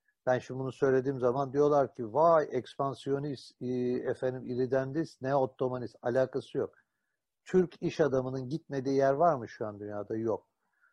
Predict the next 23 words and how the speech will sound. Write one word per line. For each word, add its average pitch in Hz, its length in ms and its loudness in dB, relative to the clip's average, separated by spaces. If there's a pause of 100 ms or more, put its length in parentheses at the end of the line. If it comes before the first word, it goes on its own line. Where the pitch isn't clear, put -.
(140)
Türk 180 220 -2
kontraktörler 143 1000 0
dünyada 139 500 0
Çin'den 147 320 -2
sonra 143 300 -2
iki 131 260 -4
numara, 131 300 0
üç 135 220 -8
numara 117 300 -2
mı? 95 120 -18 (920)
Demek 120 260 -4
ki 139 140 -10
Türkiye'nin 143 460 -4
çıkarları 139 520 0
her 123 200 2
yerde. 98 300 -8 (520)
Türkiye'nin 175 400 2
çıkarı 175 340 2
olan 165 280 4
her 175 160 4
yerde 147 500 4 (340)
etki 135 320 4
alanlarınız, 143 520 2